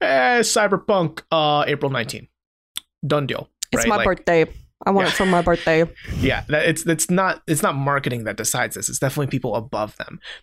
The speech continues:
Speaker 1: But when you have to market that message and you have this humongous hype push, like, "Don't worry, guys, Cyberpunk, the best game of the year, is gonna be in your hands on April nineteenth,"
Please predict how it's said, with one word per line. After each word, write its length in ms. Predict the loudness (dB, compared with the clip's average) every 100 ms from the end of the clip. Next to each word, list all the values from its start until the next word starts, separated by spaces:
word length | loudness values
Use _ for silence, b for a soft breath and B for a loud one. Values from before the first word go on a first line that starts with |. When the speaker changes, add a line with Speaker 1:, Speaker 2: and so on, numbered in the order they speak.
| _ -4
Speaker 1:
But 300 | -2 0 0
when 180 | 0 2
you 320 | 2 2 0
have 340 | -2 0 -2 0
to 80 | 0
market 560 | 0 0 0 -4 -2
that 180 | -4 -4
message 600 | -4 -2 -2 -4 -6 -8 B -4
and 100 | -2
you 60 |
have 240 | 0 -2 -2
this 160 | -2 2
humongous 720 | 2 2 2 0 0 0 -2
hype 400 | -2 -2 -4 -6 -8
push, 380 | -2 -2 -2 -4
like, 160 | -6 -4
"Don't 160 | -2
worry, 300 | 0 2 0
guys, 220 | -2 -2 -2
Cyberpunk, 540 | 0 -2 0 -2 0
the 60 | -4
best 360 | -2 -2 0
game 240 | 0 0 0
of 80 | -2
the 80 |
year, 340 | -2 -2 -2 -2 B B
is 100 | -8
gonna 120 | -6
be 180 | -8 _
in 180 | -4 -2
your 140 | 0
hands 340 | 0 0 0 0
on 120 | -2
April 280 | -2 -2 -4
nineteenth," 640 | -2 -4 -6 -6 -6 -8